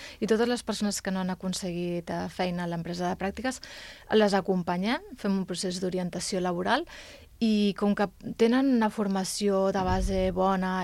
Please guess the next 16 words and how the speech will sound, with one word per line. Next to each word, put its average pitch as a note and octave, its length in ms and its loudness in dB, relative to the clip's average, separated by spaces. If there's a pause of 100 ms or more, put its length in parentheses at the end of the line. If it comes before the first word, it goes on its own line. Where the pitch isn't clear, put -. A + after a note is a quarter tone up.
i F#3 240 0
el F3+ 160 0
període F3+ 460 -2
de F3+ 80 -2 (260)
pràctiques, F3 640 -4
eh, - 80 -6
ha G3 320 -8
sigut F#3 400 -4
bo, G3 140 2 (580)
és A3 240 4
relativament G3+ 1120 0 (320)
senzill, F#3+ 680 0 (100)
si F#3 160 -2
la F3 80 0
persona G3 320 -4
s-, - 160 -6